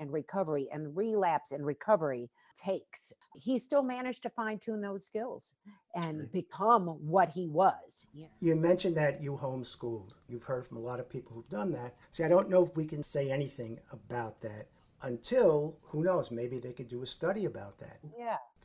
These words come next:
Speaker 2: Three or four out of six or seven of the interviews I've done, maybe more,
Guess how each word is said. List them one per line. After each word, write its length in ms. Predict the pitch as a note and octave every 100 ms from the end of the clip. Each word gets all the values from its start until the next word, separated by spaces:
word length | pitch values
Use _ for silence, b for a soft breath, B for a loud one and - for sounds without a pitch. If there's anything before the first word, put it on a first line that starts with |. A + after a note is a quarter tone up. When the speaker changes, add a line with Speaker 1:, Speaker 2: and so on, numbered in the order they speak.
| _
Speaker 2:
Three 420 | - C#3 D#3 G#3 G#3
or 80 |
four 340 | F3 - E3+ D#3+
out 80 | -
of 140 | -
six 440 | - - - -
or 60 | C3+
seven 400 | - D3+ D3+ D3+
of 140 | C3+
the 100 | A#2+
interviews 400 | D3 E3 F3 E3
I've 220 | C#3 C3 A#2+
done, 300 | B2+ A#2 A#2+ b b
maybe 300 | C3 D3 D3+
more, 400 | B2 C3+ F3+ -